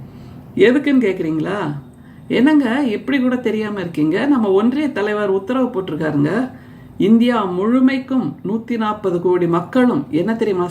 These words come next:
செய்யணுமா? ராமர் கோயில் திறப்பு விழா அன்னைக்கு அந்த நூத்தி நாற்பது கோடி மக்களும் வீட்டில் விளக்கேற்றுங்கள் அப்படிங்கிறாருப்பா. எவ்வளவு பெரிய முக்கியமான டாஸ்க் கொடுத்திருக்காரு நமக்கு, பிக் பாஸ்ல வர்ற மாதிரி. அதனால இதெல்லாம் தயார் பண்ணி வச்சுக்கோங்க.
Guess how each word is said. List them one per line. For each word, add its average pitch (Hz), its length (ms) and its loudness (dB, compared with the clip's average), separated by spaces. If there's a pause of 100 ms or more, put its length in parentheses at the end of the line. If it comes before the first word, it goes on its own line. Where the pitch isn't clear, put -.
செய்யணுமா? 196 680 0
ராமர் 220 360 2
கோயில் 180 320 -2
திறப்பு 196 360 -4
விழா 170 200 -2
அன்னைக்கு 156 720 0
அந்த 160 340 0
நூத்தி 226 340 0
நாற்பது 185 520 0
கோடி 220 340 2
மக்களும் 185 760 -2
வீட்டில் 233 580 0
விளக்கேற்றுங்கள் 185 1000 0
அப்படிங்கிறாருப்பா. 170 920 -2
எவ்வளவு 240 320 4
பெரிய 233 180 2
முக்கியமான 233 440 -2
டாஸ்க் 240 680 -2
கொடுத்திருக்காரு 185 440 -4
நமக்கு, 156 320 -2
பிக் 190 280 0
பாஸ்ல 220 260 0
வர்ற 156 320 -2
மாதிரி. 160 400 -2
அதனால 190 680 0 (260)
இதெல்லாம் 196 420 2
தயார் 196 280 -2
பண்ணி 202 160 -4
வச்சுக்கோங்க. 175 540 -2